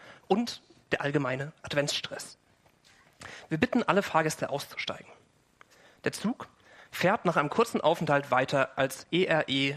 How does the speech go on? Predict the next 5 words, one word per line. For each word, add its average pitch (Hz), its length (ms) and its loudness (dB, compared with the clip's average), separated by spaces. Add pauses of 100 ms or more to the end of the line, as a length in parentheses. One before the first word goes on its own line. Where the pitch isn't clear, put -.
eins 139 560 -2 (160)
Erlösungsexpress 151 960 -4 (460)
in 165 100 2
Richtung 175 540 0 (120)
Ostern. - 380 -8